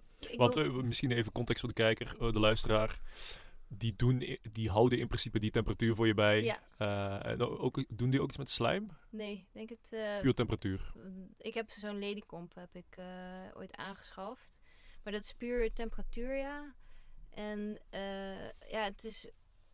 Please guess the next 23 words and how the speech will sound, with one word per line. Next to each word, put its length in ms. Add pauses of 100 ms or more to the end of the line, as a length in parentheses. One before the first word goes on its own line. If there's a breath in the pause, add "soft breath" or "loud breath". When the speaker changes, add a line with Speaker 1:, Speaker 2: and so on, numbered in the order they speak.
(540)
Speaker 1:
ik 120
hoor 240
mensen 300
die 80
zeggen, 220
"Ja, 60
het 140
is 80
niet 140
betrouwbaar, 440
want 140
ik 80
heb 180
een 120
kind." 420
Eh, 80 (440)
maar 120
ja, 60
dan 100
Speaker 2:
Hmm. 80
Speaker 1:
is 120
de 80
vraag, 400